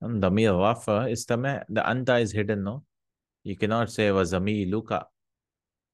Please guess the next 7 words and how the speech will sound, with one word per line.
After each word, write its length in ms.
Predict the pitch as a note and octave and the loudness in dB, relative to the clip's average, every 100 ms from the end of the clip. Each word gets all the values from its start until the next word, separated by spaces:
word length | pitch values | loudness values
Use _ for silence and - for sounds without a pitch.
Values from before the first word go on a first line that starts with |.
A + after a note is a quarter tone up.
| _ | _
That 100 | G2 | -10
means 220 | G2+ G2+ | -6 -6
listen 420 | G#2+ A#2 - C#3+ A2+ | -4 -4 -2 -2 -2
with 220 | A#2 A#2 | -2 -2
your 400 | B2+ C3+ B2 F#2 F2+ - - | -2 -2 -2 -6 -12 -20 -10
classmate 760 | - G2 F#2 - F#2 F2 - - | -4 -2 -2 -6 -8 -8 -10 -2
here. 340 | F2+ D#2 A1+ | 0 0 -4